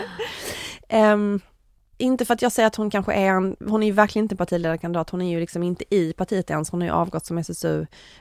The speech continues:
Speaker 2: eh, ordförande och jag vet inte riktigt, jag tror inte, knappt hon har någon position som det ser ut nu. Det kanske jag har fel i. Jag har inte hört talas om henne på länge. Ehm, men det är den enda som jag har,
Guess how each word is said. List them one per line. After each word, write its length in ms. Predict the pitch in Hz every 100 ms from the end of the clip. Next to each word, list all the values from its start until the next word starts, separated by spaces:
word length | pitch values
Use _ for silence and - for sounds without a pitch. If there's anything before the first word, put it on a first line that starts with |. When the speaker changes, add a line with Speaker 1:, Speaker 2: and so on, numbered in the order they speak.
| -
Speaker 2:
eh, 200 | 165 160
ordförande 600 | 160 165 165 165 165 160
och 220 | 160 -
jag 60 | 175
vet 140 | 170
inte 160 | 180 175
riktigt, 200 | 165 180
jag 80 |
tror 160 | - 180
inte, 120 | 180
knappt 220 | - 185 -
hon 120 | 190
har 260 | 202 180
någon 200 | 165 160
position 600 | 165 175 175 170 151 160
som 140 | 165 170
det 60 |
ser 120 | - 170
ut 100 | 160
nu. 400 | 196 175 - 185 175
Det 60 |
kanske 240 | - 175 175
jag 80 |
har 60 | 151
fel 300 | - - -
i. 100 | 170
Jag 60 | 165
har 80 | 175
inte 140 | 175
hört 140 | 170
talas 240 | - 170 165
om 60 |
henne 140 | 151 156
på 60 |
länge. 280 | 156 156 - - - - - - -
Ehm, 420 | 180 165 165 165 - -
men 180 | 170 214
det 60 | 214
är 80 | 196
den 120 | 202
enda 200 | 233 220
som 140 | 214
jag 240 | 190 170 175
har, 420 | 165 160 165